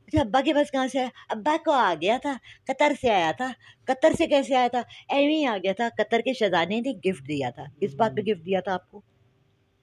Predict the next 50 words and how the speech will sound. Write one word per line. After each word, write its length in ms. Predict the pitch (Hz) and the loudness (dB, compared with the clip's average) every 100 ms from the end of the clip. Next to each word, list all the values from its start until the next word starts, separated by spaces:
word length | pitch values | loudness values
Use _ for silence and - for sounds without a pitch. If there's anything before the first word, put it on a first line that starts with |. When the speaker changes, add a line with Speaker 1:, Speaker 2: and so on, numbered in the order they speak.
| _ _ _ _ _ _ _ _ _ - | _ _ _ _ _ _ _ _ _ -6
Speaker 1:
आप 360 | 143 190 226 _ _ _ 175 | -2 0 -2 _ _ _ -8
एक 140 | 160 | -2
दरमियाने 460 | 170 151 147 156 214 | -2 -2 -4 -4 -2
तबके 300 | 202 - 175 | -4 -4 -6
के 140 | 175 | -4
बच्चे 320 | 131 - 139 | -6 -8 -10
हैं, 200 | 123 135 | -8 -10
Speaker 2:
हम्म। 440 | 123 117 117 123 135 _ _ _ - | -12 -16 -18 -20 -20 _ _ _ 0
Speaker 1:
चार 240 | 190 202 | 0 2
दिन 200 | 226 233 | 0 0
बाद, 260 | 160 139 151 | 0 -2 -2
छः 140 | - 202 | 0 0
महीने 280 | 214 185 160 | 0 -4 -2
बाद, 260 | 139 147 | -2 -2
चार 220 | - 160 | -2 -4
साल 200 | 180 196 | -2 -4
बाद 220 | 147 139 151 | -2 -2 -4
आप 100 | 151 | -8
मुझे 220 | 147 - | -8 -8
आके 260 | 110 - | -8 -8
कहें 240 | 175 139 139 | -10 -10 -12
कि 100 | 170 | -12
"जी 120 | 202 | -10
मैंने 220 | 156 170 | -8 -6
तो 120 | 175 | -4
डिफेंस 440 | 170 156 160 156 - | -6 -8 -10 -10 -6
में 80 | 190 | -6
वो 120 | 175 | -4
जो 120 | 160 | -6
बिलावल 380 | 147 135 127 151 | -6 -6 -4 -4
हाउस 240 | 175 147 135 | -2 -4 -6
जितना 260 | 151 175 | -10 -8
बड़ा 200 | 151 151 | -4 -4
घर 160 | 160 135 | -4 -6
Speaker 2:
हम्म। 120 | 151 | -2
Speaker 1:
है 100 | 147 | -2
ना, 100 | 156 | -2
या 240 | 240 220 - - - - | -4 -4 -4 -14 -20 -20
उसमें 280 | 165 - 175 | -12 -8 -4
जो 260 | 170 160 | -2 -2
आसिफ 340 | 151 98 139 170 | -4 -6 -8 -8
जरदारी 360 | 156 143 139 160 | -6 -6 -6 -4
को 140 | 196 | -6
घर 180 | 160 156 | -6 -12
के 180 | 123 143 | -12 -12
बना 240 | 156 147 | -8 -8
के 160 | 156 151 | -8 -10
दिया 260 | 147 151 | -6 -4
है 60 | 151 | -4
उसने, 640 | 143 - 147 135 131 127 | -6 -12 -10 -8 -8 -12